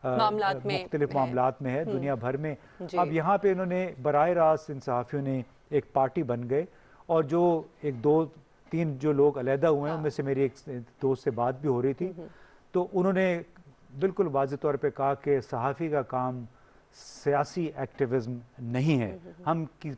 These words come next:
Speaker 1: पार्टी नहीं है, हम सिर्फ रिपोर्ट करते हैं, हम तज्जिया करते हैं, लेकिन अदालत में जाके किसी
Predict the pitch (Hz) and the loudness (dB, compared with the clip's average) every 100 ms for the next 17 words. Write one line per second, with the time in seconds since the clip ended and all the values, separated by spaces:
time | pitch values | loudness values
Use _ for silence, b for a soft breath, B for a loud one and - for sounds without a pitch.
0 | - 135 127 160 147 107 113 139 175 123 | 0 0 0 -4 -4 -4 0 2 2 2
1 | 90 b b _ 165 180 - 170 131 120 | -2 b b _ -2 0 2 0 -2 -4
2 | 123 139 160 - 175 160 185 175 196 b | 0 2 2 2 0 0 -2 -2 -6 b
3 | b b 143 151 135 131 120 110 180 160 | b b -2 -2 -2 -4 -4 2 2 4
4 | 165 143 160 156 147 b b b 123 139 | 0 -2 -2 -2 -4 b b b 0 2
5 | 156 139 - 131 143 175 175 165 131 139 | 2 -2 -4 0 4 4 0 -2 2 2
6 | 143 131 143 - 165 135 | 0 -8 -10 -4 -4 -4